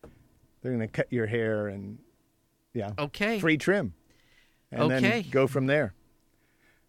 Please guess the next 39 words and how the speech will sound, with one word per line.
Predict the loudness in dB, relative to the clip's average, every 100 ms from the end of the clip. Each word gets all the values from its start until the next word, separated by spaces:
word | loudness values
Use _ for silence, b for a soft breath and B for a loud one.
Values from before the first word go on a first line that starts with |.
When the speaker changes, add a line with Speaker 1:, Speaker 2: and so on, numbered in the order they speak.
| _ -4
Speaker 1:
Cut | -2 0
your | 2
hair | 2 2 0
and | -2
go | -2 -4
from | -4 -4
there. | -2 -4 -6 -12 _ _ _ b b b b
Also, | 2 4 4 2
a |
federal | 2 2 2 4
appeals | 4 2 0 0
court | 0 2 4
has | 2 0
ruled | 4 4 4
the |
government | 0 0 2 0 -2
must | 0 -2 -2
obtain | -4 -2 0 0
a |
warrant | 0 2 2 2 0 0
based | 2 2 0
on | -2 -2
probable | 2 2 2 0 -2
cause | -2 0 2 2
in | 0
order | 0 0 0
to | 0 0 0 -2
track | -4 -2 -2 -4
vehicles | -2 0 0 0 0
with | -2 -4 -8 _ -4
G | -2
P | 0 0 0
S, | -2 -6 -14 _ _ -20
which | -10
is | -6
kinda | -2 -4
a | -4
good | -8 -10
thing. | -14